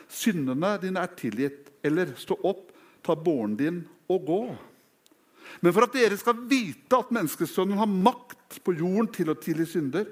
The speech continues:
Og nå vender han seg til den lamme: "Jeg sier deg, stå opp, ta båren din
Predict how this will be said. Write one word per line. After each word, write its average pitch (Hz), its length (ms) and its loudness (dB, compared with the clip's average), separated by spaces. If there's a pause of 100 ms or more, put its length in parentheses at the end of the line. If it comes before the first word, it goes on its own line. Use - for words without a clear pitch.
(680)
Og 170 100 2
nå 160 300 2
vender 147 240 0
han 139 100 0
seg 147 160 -2
til 156 140 -4
den 143 160 0
lamme: 107 340 -4 (560)
"Jeg 117 180 -4
sier 104 400 -6
deg, 123 200 -4 (480)
stå 143 540 -4 (840)
opp, - 480 -10 (760)
ta 170 280 2
båren 139 640 2
din 190 320 2